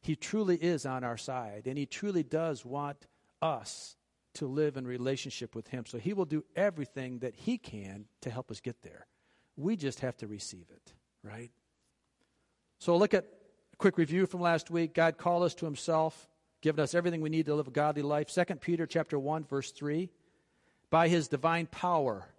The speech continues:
by his divine power, God has given us everything we need for living a godly life. We have received all of this by coming to know him, the one who has called us to himself by means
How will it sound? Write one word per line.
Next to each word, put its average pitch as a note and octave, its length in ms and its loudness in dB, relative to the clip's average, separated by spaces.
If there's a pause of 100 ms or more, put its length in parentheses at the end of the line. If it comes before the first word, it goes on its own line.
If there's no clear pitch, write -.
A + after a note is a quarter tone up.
(800)
by D3+ 200 4
his F#3 300 4
divine F3+ 420 0
power, D3 500 4
God D#3+ 380 4
has C#3 140 0
given E3+ 300 0
us C#3+ 280 -2
everything G#3 640 0
we G3 140 -2
need D#3+ 380 0
for C#3+ 180 0
living D3+ 360 -2
a D3 40 -4
godly C3 380 -2
life. A#2 480 -6 (760)
We E3 140 4
have E3+ 180 6
received E3+ 480 2
all G3 260 6
of C#3+ 120 -2
this C3+ 180 0
by C3+ 160 -2
coming F#3 340 -4
to D3+ 120 -6
know D3+ 260 -2
him, A2 380 -8
the C#3 100 -2
one F3+ 260 0
who E3 180 2
has C#3+ 180 -2
called B3+ 480 -4
us C3+ 200 2
to D3+ 100 -8
himself C3 640 -2
by C3 140 -2
means C#3+ 480 -6